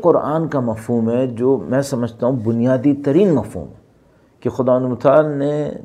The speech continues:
دین کی پیروی کرنے والوں کے لیے جو بنیاد قرار دی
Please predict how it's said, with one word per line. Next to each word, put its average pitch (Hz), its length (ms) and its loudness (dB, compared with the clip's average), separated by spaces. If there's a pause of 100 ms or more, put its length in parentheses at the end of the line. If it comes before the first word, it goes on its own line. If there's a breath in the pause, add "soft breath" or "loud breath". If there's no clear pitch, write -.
(120)
دین 165 300 0
کی 139 220 0
پیروی 139 520 2
کرنے 127 280 0
والوں 107 340 2
کے 104 140 -2
لیے 117 200 -2
جو 135 160 2
بنیاد 131 560 2 (100)
قرار 113 300 4
دی 120 280 -2